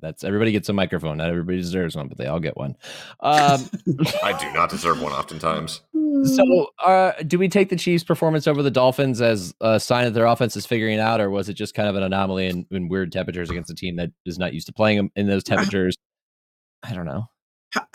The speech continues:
Speaker 3: how are you gonna, how are you gonna bet against Andy Reid in the postseason, though? That's my
Speaker 1: That's
Speaker 3: thing.
Speaker 1: true. That's true.
Speaker 3: Like, like, in the way that I know Todd Bowles can, like, devise a defensive plan that is p-,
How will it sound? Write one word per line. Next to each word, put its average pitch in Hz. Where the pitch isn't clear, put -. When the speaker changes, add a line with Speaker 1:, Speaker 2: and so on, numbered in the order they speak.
Speaker 3:
how 240
are 285
you 311
gonna, 269
how 202
are 233
you 233
gonna 214
bet 170
against 160
Andy 160
Reid 151
in 139
the 113
postseason, 127
though? 107
That's 160
my 120
Speaker 1:
That's 139
Speaker 3:
thing. 160
Speaker 1:
true. 131
That's 110
true. 127
Speaker 3:
Like, 175
like, 185
in 226
the 233
way 233
that 240
I 196
know 202
Todd 190
Bowles 185
can, 185
like, 160
devise 175
a 170
defensive 175
plan 170
that 151
is 156
p-, 269